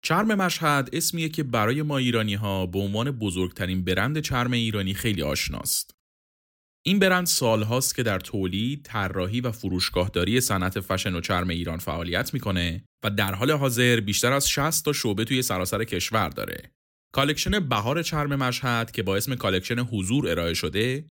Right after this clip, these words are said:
تمرکزش روی حس تراوت، قدرت، جذابیت و لطافته.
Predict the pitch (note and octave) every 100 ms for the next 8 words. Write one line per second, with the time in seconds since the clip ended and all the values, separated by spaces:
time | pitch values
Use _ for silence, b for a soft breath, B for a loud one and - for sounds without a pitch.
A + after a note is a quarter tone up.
0 | - C3+ C3+ C3 D#3+ E3 D#3+ - D3 D3
1 | C#3 - D3 - F2+ D#2+ F2 G#2 A2 -
2 | - - G2 F2+ F#2+ A#2 B2+ - - G2+
3 | F#2+ G2 F#2+ F#2 A2+ D3+ C3+ A2 F#2 F2+
4 | - F#2 - - -